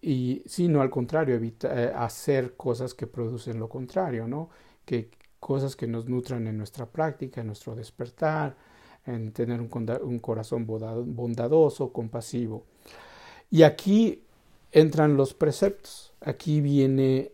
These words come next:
viene la, los, la guía, la guía de los preceptos. Y la guía de los preceptos, eh, voy a mencionar los cinco,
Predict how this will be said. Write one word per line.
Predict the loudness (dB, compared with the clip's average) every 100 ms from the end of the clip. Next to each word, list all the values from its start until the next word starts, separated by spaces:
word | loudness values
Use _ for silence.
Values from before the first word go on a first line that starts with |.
| -6
viene | 0 2 2 2
la, | 2 0 0 -2
los, | -4 -4 -4
la | -2 -2 -4
guía, | -2 2 6 6 4 -4 -10 _ _ _ _ -4
la | -4
guía | -2 0 4 4
de | 2
los | -2 -6
preceptos. | -8 -8 -6 -6 -8 -8 -16 -16 -18 -20 -20 -20 -20 -20 -10
Y | 0
la | 4
guía | 6 8
de | 8
los | 6 2
preceptos, | -2 2 2 0 4 4 4 2
eh, | 0 2
voy | 4 4
a |
mencionar | 4 2 0 -2
los | -2 -2
cinco, | -4 -4 0 -2 -2